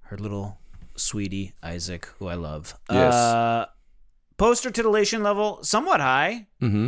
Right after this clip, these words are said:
Speaker 1: It's Noomi Rapace with a little lamb.
Speaker 2: Wait, why did you bring up Luce?
Speaker 1: I just remembered, uh, that I went to her birthday,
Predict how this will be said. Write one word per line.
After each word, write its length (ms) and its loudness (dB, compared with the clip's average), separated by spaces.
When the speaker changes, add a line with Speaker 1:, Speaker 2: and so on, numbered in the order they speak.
Speaker 1:
It's 120 -4
Noomi 240 0
Rapace 420 0
with 220 -2
a 160 2
little 260 2
lamb. 440 -4
Speaker 2:
Wait, 140 6
why 160 6
did 120 -2
you 60 -6
bring 180 4
up 140 4
Luce? 220 0
Speaker 1:
I 1040 -4
just 180 4
remembered, 640 2
uh, 360 0
that 800 -4
I 60 -4
went 200 -4
to 60 -4
her 100 -6
birthday, 560 -8